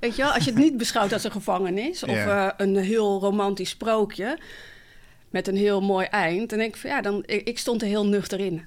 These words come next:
Speaker 1: Eh, maar daar, ja, dus ik vond dat een heel mooi gegeven, die verbintenis. En,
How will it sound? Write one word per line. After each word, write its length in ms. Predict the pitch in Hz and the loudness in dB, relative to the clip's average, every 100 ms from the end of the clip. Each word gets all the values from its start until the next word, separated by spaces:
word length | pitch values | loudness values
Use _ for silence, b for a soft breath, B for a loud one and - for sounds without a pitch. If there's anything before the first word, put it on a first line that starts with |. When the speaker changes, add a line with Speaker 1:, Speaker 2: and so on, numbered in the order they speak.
| - | -10
Speaker 1:
Eh, 260 | 160 165 160 190 - - - | -6 -6 -6 -10 -14 -20 -10
maar 300 | 190 185 180 | -6 -4 -4
daar, 280 | 190 185 190 | -4 -4 -4
ja, 260 | 233 180 165 - - - | -4 -6 -10 -18 -20 -10
dus 320 | 185 - - - | -6 -6 -8 -10
ik 200 | 196 - | -12 -8
vond 220 | 208 202 | -4 -4
dat 140 | 226 | -2
een 60 | 214 | -2
heel 140 | 202 | 0
mooi 200 | 202 196 | 0 0
gegeven, 320 | 190 - 202 185 | -2 -4 -4 -4
die 100 | 175 | -8
verbintenis. 680 | 175 240 269 247 254 294 | -4 -4 -2 -4 -4 -4
En, 200 | - 208 | -4 -4